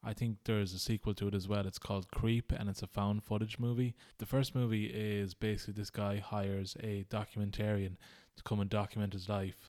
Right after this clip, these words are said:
and in the ad he says, "I'm dying of cancer, my son is going to be born soon, and I want to leave a document, uh, to let him know who I was and how I lived my life, so I can teach him some life lessons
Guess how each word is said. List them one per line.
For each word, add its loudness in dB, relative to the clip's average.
and -2
in -2
the -2
ad 0
he -2
says, -2
"I'm -2
dying -2
of -6
cancer, -2
my -4
son -2
is -6
going 0
to 0
be 2
born 2
soon, 2
and 0
I 0
want 0
to -10
leave 0
a 0
document, -2
uh, -2
to 0
let 2
him -2
know 4
who 0
I 2
was 2
and -2
how -2
I 0
lived 0
my 2
life, 2
so -2
I -4
can -8
teach -4
him -2
some -6
life -2
lessons -6